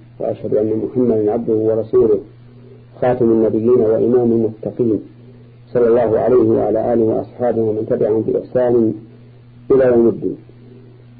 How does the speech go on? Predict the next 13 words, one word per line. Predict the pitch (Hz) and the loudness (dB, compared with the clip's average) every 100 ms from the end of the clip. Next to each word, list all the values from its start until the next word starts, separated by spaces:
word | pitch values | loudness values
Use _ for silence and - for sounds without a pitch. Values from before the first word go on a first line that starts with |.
| - - - - - - 120 120 - - - - - - - - - | -20 -20 -20 -20 -20 -20 -20 -20 -20 -20 -20 -20 -20 -20 -20 -20 -4
أما | 127 123 127 | 0 2 2
بعد، | 131 123 117 113 - - - - - - | 0 0 0 -2 -4 -20 -20 -20 -20 -8
أيها | 117 123 120 | -4 0 0
المستمعون | 120 113 117 117 120 | -2 -4 -4 -2 -2
الكرام، | 107 107 117 123 113 - - - - - - - - | -4 -8 -6 -6 -6 -10 -20 -20 -20 -20 -20 -12 -6
فهذه | 120 127 123 117 | -2 0 2 2
الحلقة | 113 - 123 117 113 - - - - - - - - 135 | 0 -2 -4 -2 -6 -8 -18 -20 -20 -20 -20 -20 -14 -4
التاسعة | 127 127 110 | -4 -2 -2
والثلاثون | 113 - 110 107 120 117 | -2 -2 -4 0 0 0
بعد | 117 113 | 0 -2
المائة | 107 123 127 - - - - - - - - - - - - - - - - - | 0 0 0 -4 -8 -20 -20 -20 -20 -20 -20 -20 -20 -20 -20 -20 -20 -20 -20 -6
نتكلم | 123 135 - 139 127 123 | -4 -2 2 4 4 4
فيها | 131 123 113 113 | 4 4 2 -2